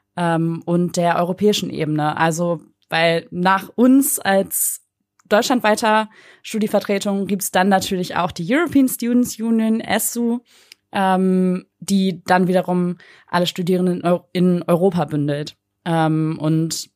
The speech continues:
mit den nationalen Unions zusammenarbeitet. Und da gab's dann eben direkt diesen Emergency Call,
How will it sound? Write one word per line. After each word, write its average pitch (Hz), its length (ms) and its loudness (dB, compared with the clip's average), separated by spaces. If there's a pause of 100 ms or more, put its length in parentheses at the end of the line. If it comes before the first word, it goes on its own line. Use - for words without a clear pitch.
(160)
mit 170 200 0
den 170 120 4
nationalen 165 600 4
Unions 151 520 0
zusammenarbeitet. 160 1000 -4 (420)
Und 170 80 -4
da 175 80 2
gab's 165 200 0
dann 160 120 -4
eben 160 140 0
direkt 175 300 -2
diesen 175 200 -2
Emergency 180 520 2
Call, 160 500 2